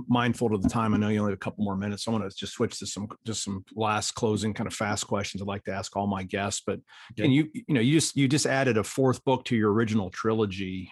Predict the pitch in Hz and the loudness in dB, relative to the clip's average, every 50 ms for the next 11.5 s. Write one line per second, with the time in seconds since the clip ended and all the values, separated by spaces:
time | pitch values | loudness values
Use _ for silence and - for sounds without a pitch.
0 | - - 110 98 95 98 101 104 110 110 127 120 - - - - - 123 113 117 | -8 -4 -2 0 0 0 0 0 0 0 0 -2 -4 -6 -6 -2 0 2 4 4
1 | 117 110 104 - - 110 98 - 123 110 110 113 98 107 107 101 - - 101 98 | 4 2 2 0 -2 -4 -2 0 0 0 2 0 0 0 -2 -2 -2 -4 -2 0
2 | 104 110 113 107 - - - 107 107 110 113 113 - - - - 113 110 110 113 | 0 0 0 0 -2 -4 -2 -2 0 0 0 -2 -2 -4 -6 -4 -2 0 2 2
3 | 117 107 - 143 123 117 110 101 90 - 127 123 127 123 - - 107 - - 117 | 2 2 2 2 2 2 2 0 0 0 2 2 2 0 -2 -4 -4 -2 -2 0
4 | 113 113 107 104 - - 120 107 101 87 107 101 104 107 110 110 110 107 104 101 | 0 0 -2 -2 -2 -4 -2 -2 -2 -2 -2 0 0 2 4 4 4 4 2 2
5 | 107 104 104 107 107 107 98 107 98 101 98 98 123 107 92 87 - - 110 104 | 0 -2 0 0 0 0 0 0 0 0 -2 -2 -2 -2 -2 -4 -4 -2 0 0
6 | 107 110 95 92 80 - - 104 95 98 95 95 95 - - - - - 107 104 | 0 0 0 -4 -6 -6 -6 -6 -6 -4 -6 -6 -6 -6 -8 -8 -10 -10 -10 -8
7 | 104 - - 104 98 101 101 98 95 - 101 90 87 98 104 95 92 95 98 95 | -6 -6 -6 -6 -4 -2 -2 -4 -4 -4 -6 -6 -4 -4 -4 -4 -2 -2 -2 -4
8 | 92 - - - - 98 92 - - 101 101 101 95 - 92 - - - 95 92 | -4 -6 -8 -8 -6 -6 -6 -6 -6 -6 -6 -6 -6 -8 -10 -10 -8 -6 -4 -4
9 | 92 95 90 92 92 92 - _ _ _ _ - - - - - - - - _ | -2 -4 -4 -4 -6 -8 -10 _ _ _ _ -20 -20 -20 -20 -20 -20 -20 -20 _
10 | _ - - 71 82 101 90 95 - - 120 - - 104 104 104 110 98 98 95 | _ -12 -10 -10 -8 -8 -8 -8 -6 -6 -6 -6 -4 -4 -2 -2 -2 -2 -2 -4
11 | 90 87 90 101 - - - - - | -4 -6 -6 -6 -8 -10 -14 -14 -16